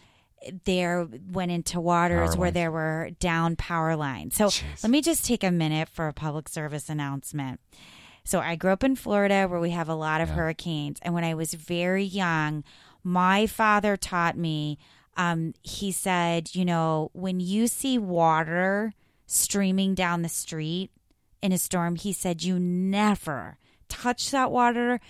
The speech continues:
Speaker 1: You never step in the water. Doesn't matter how little bit the water is. He said, because you don't know if there's power lines that are down somewhere else that now that water,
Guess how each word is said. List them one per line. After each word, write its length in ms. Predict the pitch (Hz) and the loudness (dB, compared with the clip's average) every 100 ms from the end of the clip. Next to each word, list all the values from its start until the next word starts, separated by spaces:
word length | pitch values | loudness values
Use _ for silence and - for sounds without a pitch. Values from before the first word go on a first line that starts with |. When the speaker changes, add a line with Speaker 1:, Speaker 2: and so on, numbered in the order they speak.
| - - | -20 -6
Speaker 1:
You 180 | 220 220 | -2 0
never 320 | 208 202 190 | 0 0 -2
step 260 | 165 202 180 | 0 0 0
in 80 | 175 | 0
the 60 | |
water. 280 | 160 143 135 | 0 0 -2
Doesn't 220 | 170 185 | -6 -6
matter 240 | 196 190 185 | -4 -2 -2
how 300 | 180 185 185 | 2 2 4
little 240 | 185 180 | 2 2
bit 160 | 180 180 | 2 2
the 60 | |
water 240 | 180 170 175 | 4 4 4
is. 160 | 165 | 0
He 100 | 180 | -4
said, 200 | - 180 - - - | -2 -2 -4 -18 -4
because 400 | 208 - 185 175 | -2 2 2 2
you 160 | 208 254 | 2 4
don't 300 | 269 262 220 | 6 4 4
know 280 | 226 214 190 | 4 4 4
if 200 | 170 - | 2 0
there's 240 | 180 165 - | -2 -2 -6
power 540 | - 202 208 214 202 | -4 2 4 6 4
lines 580 | 165 156 151 147 147 143 | 2 -2 -2 -2 -4 -4
that 160 | 175 165 | -2 -2
are 100 | 165 | -2
down 800 | 143 175 185 180 156 143 139 - - - | -2 2 2 2 0 -2 -4 -8 -16 -16
somewhere 680 | - - 220 208 196 180 165 | -8 0 2 2 0 0 -2
else 380 | 160 175 151 - - | 0 2 2 -2 -6
that 180 | 175 175 | -6 -4
now 540 | 160 156 156 151 151 - | -4 -2 -2 -2 -6 -6
that 300 | 160 151 147 | -2 -2 -2
water, 640 | 151 156 147 143 135 139 | -4 -4 -4 -8 -10 -12